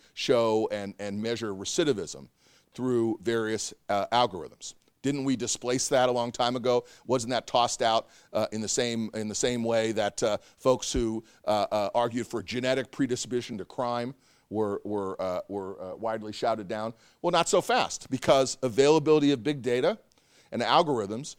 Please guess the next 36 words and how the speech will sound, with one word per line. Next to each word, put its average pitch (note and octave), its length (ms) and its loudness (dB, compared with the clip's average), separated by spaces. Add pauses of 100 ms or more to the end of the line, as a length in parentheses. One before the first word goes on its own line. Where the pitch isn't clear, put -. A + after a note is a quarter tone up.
(140)
suggests C3+ 580 0
that, A#2 360 0
like B2 320 0
it B2+ 80 2
or A#2+ 100 -2
not, D#3+ 400 2 (200)
but C3+ 180 0
these D3+ 200 2
are D#3 60 4
pretty D#3+ 380 2
good D3 280 0
predictors. - 680 2 (840)
Pretty F3 240 4
good E3+ 240 4
predictors. - 560 -4 (420)
But F#3 140 6
is F3 80 4
pretty A#3 300 2
good G#3+ 200 8
enough? G#3+ 380 2 (840)
What E3 140 6
are F3+ 40 2
the E3 120 2
risks F3+ 480 4
and C#3 180 -2
pitfalls A2+ 600 2 (100)
of A#2 140 2
using C#3+ 340 0
predictive C#3 420 0
analytics B2 600 2 (300)
with A#2+ 100 -2
the A#2+ 80 0
availability B2+ 500 4
of G#2 80 0
big A2 200 -2
data B2 340 2